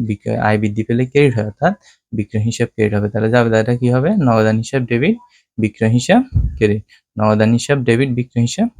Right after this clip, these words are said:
ক্রেডিট, ঠিক আছে? নগদে বিক্রয়ের ফলে। তারপর দেখো, দশে বলছে পরবর্তী লেনদেনটা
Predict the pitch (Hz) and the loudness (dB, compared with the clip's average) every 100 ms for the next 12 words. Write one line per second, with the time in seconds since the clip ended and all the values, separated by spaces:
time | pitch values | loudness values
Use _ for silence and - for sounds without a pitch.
0 | - - 107 104 151 165 113 113 107 104 | -12 -2 -2 0 0 2 2 2 2 0
1 | 104 101 107 104 110 107 - - _ - | -4 -4 -4 -2 -4 -4 -10 -20 _ -6
2 | 110 113 107 110 143 170 139 110 107 - | 0 0 2 -2 -2 -2 0 0 0 -2
3 | 123 120 117 - - 123 117 113 113 110 | -2 -2 -2 -4 -2 0 2 0 -2 0
4 | 110 113 | 0 0